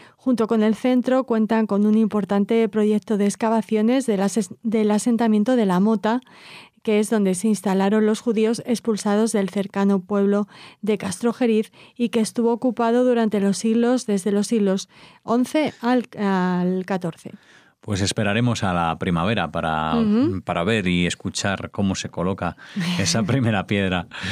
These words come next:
Speaker 2: para ir levantando este centro.
Speaker 1: Seguro que van personalidades de, tanto del Centro Sefarat Israel, que está muy implicado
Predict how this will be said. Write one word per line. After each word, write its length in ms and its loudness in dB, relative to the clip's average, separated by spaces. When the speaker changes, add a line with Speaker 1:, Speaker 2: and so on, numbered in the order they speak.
Speaker 2:
para 300 -2
ir 160 -2
levantando 480 -2
este 220 -4
centro. 400 -12
Speaker 1:
Seguro 400 0
que 100 -2
van 240 2
personalidades 880 0
de, 300 0
tanto 240 0
del 100 0
Centro 300 -2
Sefarat 400 -4
Israel, 640 0
que 140 -4
está 220 -4
muy 160 2
implicado 580 0